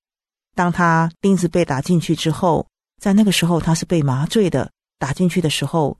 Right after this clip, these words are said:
他当然还好，可是到后来钉子，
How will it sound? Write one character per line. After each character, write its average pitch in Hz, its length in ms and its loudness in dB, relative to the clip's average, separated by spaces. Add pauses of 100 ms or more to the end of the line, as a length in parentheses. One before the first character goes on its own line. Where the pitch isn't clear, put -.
他 147 120 -4
当 156 160 -4
然 139 140 -2
还 135 220 -6
好， - 400 -12 (480)
可 - 140 -8
是 190 120 -2
到 226 140 0
后 240 200 0
来 160 360 0 (280)
钉 247 300 4
子， 160 400 -2